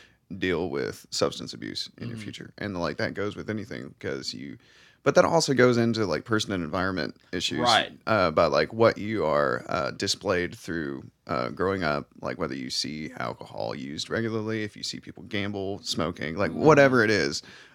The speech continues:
Speaker 1: uh, you have a higher tendency of taking that on, whether it be in a re-, abuse relationship to the substance or thing,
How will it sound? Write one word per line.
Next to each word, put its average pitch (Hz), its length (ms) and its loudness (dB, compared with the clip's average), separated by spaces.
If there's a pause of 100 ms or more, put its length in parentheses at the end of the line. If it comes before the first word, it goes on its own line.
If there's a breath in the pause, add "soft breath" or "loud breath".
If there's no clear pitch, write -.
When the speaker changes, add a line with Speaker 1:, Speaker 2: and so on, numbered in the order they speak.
(100)
Speaker 1:
uh, 101 240 6
you 110 260 -2 (100)
have 113 200 -2
a 73 100 0
higher 78 260 -2
tendency 73 680 -8
of 69 440 -4 (480)
taking 110 280 -2
that 107 180 0
on, 107 220 -2
whether 104 240 -2
it 69 80 -10
be 95 240 -6
in 67 100 -6
a 64 200 -6 (180)
re-, 92 140 -4 (160)
abuse 120 420 -4
relationship 107 680 -2 (280)
to 107 240 0
the - 100 -8
substance 95 500 -2
or - 60 -10
thing, 98 440 -6